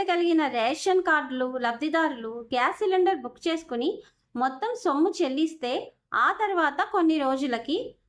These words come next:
ఆ మొత్తం వారి ఖాతాలో జమ అయ్యేది. కానీ ఇకపై ఏంటంటే, వారు ఈ మొత్తాన్ని చెల్లించాల్సిన అవసరం లేదట.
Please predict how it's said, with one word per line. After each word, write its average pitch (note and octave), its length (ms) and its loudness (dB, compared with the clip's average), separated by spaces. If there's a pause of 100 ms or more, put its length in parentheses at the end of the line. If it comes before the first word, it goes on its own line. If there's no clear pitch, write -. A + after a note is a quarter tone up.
(120)
ఆ B3 140 4
మొత్తం A4 420 0
వారి E4+ 180 2
ఖాతాలో C#4+ 640 0
జమ C4+ 280 0
అయ్యేది. G3+ 480 -2 (500)
కానీ C4+ 260 2 (140)
ఇకపై E4+ 360 0
ఏంటంటే, D4 600 2 (560)
వారు E4 340 0
ఈ F4+ 100 4
మొత్తాన్ని E4 520 2
చెల్లించాల్సిన F#4+ 720 2
అవసరం D4 520 0
లేదట. A3+ 420 0